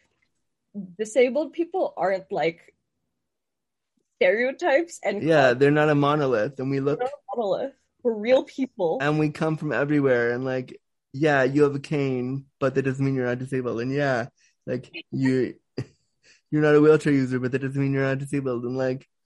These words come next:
Speaker 1: Huh.
Speaker 2: yeah.
Speaker 1: Yeah.
Speaker 2: Um, there's so much that I could talk with you here
Speaker 1: Yeah.
Speaker 2: about. That we could do a whole, like, other hour.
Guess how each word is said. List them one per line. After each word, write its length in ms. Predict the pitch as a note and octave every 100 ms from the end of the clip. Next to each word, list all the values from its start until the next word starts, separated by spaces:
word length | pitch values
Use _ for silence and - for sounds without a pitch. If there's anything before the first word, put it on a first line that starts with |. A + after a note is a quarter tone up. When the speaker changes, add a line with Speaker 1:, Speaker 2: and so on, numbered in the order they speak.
| -
Speaker 1:
Huh. 200 | G#3 G3+ - _ _
Speaker 2:
yeah. 260 | C3+ A#2+ G#2+ - _ _ _
Speaker 1:
Yeah. 360 | A3 G3+ D#3 C#3+
Speaker 2:
Um, 280 | C3+ C3 B2+ _ _ - _ _ _ _ _ _ _ _ -
there's 220 | D3+ C#3+
so 260 | - D#3
much 280 | D#3 D#3 D3
that 160 | C#3+ C3+
I 120 | C3+
could 140 | C3+
talk 200 | C3+ B2+
with 120 | C3+ C#3+
you 120 | E3+
here 320 | F3 F#3 - _ _ - -
Speaker 1:
Yeah. 60 |
Speaker 2:
about. 280 | - F3+ F3+
That 220 | D3 C3 C3+ - - -
we 120 | D3+
could 220 | E3 D3
do 180 | D3 C#3+
a 60 |
whole, 220 | C#3+ C3+ C3
like, 180 | B2+ - -
other 200 | A2 G2
hour. 380 | F#2+ F2 D#2+